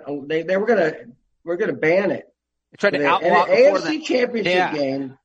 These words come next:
Speaker 1: they were gonna ban our no huddle because, uh, the coach in Buffalo, uh,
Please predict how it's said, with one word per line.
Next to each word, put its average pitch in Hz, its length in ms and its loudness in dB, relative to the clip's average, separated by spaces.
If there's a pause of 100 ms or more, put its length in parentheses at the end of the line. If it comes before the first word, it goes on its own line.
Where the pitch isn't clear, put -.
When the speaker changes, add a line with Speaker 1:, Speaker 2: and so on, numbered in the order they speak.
(140)
Speaker 1:
they 160 80 -4
were 196 100 -4
gonna 190 160 0
ban 196 560 0 (480)
our 160 120 0
no 170 240 2
huddle 165 360 -2
because, 151 680 -8 (1000)
uh, 139 180 2
the 131 60 -6
coach 180 300 -4
in 147 100 -2
Buffalo, 160 720 -2 (680)
uh, - 220 -14